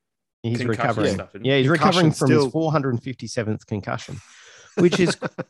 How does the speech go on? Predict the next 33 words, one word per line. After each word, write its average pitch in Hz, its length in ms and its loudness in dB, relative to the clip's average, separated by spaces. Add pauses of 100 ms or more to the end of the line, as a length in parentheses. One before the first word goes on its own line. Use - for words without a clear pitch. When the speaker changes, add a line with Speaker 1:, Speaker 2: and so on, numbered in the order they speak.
(160)
Speaker 3:
<laughs> - 500 -20
Speaker 1:
quite 190 340 2
incredible, 131 760 0
seeing 120 260 -2
he's 113 160 0
only 135 200 2
been 117 220 -2
around 104 340 -4
for, 113 120 -10
like, 101 240 -6 (260)
three 117 140 -2
or 104 60 0
four 104 260 -4
years, 110 480 0 (400)
and 117 140 -2
that's 120 180 0
an 113 80 0
average 107 300 0
of 98 100 -4
one 101 180 -2
every 98 220 -2
four 101 320 -6
days 104 360 -6
he's 101 140 -16
been 104 220 -4
concussed. 123 540 -8
Speaker 3:
Yeah, 139 220 0 (120)
Speaker 1:
<laughs> - 160 -20
So 147 160 -4 (100)
Speaker 3:
exactly. 135 380 2
Speaker 2:
Bit 131 40 0 (100)
of 90 60 -4
a, 85 40 -14